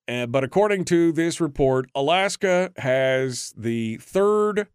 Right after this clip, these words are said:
worst economy in the United States.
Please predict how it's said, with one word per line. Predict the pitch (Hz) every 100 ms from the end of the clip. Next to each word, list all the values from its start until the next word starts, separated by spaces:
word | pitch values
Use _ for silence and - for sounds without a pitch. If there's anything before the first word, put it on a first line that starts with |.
| _
worst | - 135 170 175 - - - _ _ _ _ _ -
economy | 139 135 185 180 139 107 104 110 123 _ _ _ _ _ _ _ -
in | 185 208
the | 196
United | 185 165 147 135 123
States. | - 101 - - - -